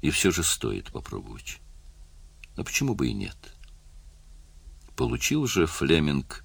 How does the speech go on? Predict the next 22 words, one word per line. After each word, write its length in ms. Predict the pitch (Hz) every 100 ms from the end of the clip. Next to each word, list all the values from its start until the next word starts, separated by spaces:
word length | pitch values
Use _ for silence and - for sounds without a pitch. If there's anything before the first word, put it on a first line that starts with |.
| -
пенициллин 720 | 73 69 62 - 69 67 60
из 260 | 60 - -
плесени. 600 | 62 60 - - - - - - - - - - - - - - - - - - - -
Одному 480 | 73 78 113 151 131
Богу 440 | 90 156 139 113
известны 560 | 71 69 73 - 65 65
тайны 460 | - 71 67 65
праха, 580 | - 71 82 104 - 101 - - - - -
из 140 | - -
которого 420 | 98 101 95 92
рождаются 600 | 90 78 95 98 80 -
деревья 560 | 73 82 90 90 85 87 -
и 100 | 65
пчёлы, 600 | - - - 82 92 90 - - - -
и 80 | 71
любая 300 | 80 82 139
форма 400 | 120 123 123 110
жизни 400 | 90 113 127 98
от 220 | 67 -
плесени 640 | - 71 95 110 - 98 76
до 220 | 65 76
человека. 680 | 78 76 69 69 76 -